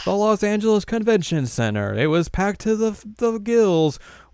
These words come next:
with fans and press alike looking to get the latest looks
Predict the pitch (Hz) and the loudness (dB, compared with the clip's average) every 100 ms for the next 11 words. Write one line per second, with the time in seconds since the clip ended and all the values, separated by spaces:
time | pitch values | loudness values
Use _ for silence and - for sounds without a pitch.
0 | - 107 120 135 139 - 143 160 165 165 | -4 2 4 4 2 0 -2 0 0 0
1 | 165 165 160 170 156 147 170 165 175 175 | -2 -4 -4 -4 -4 -2 -2 0 0 2
2 | 180 156 147 - - 254 254 233 226 214 | 2 4 2 -2 -16 -4 -2 0 -2 -2
3 | 226 220 220 202 - - 240 233 220 247 | -2 2 2 2 -4 4 6 6 6 4
4 | 240 185 170 175 196 170 - | 6 4 6 4 6 4 0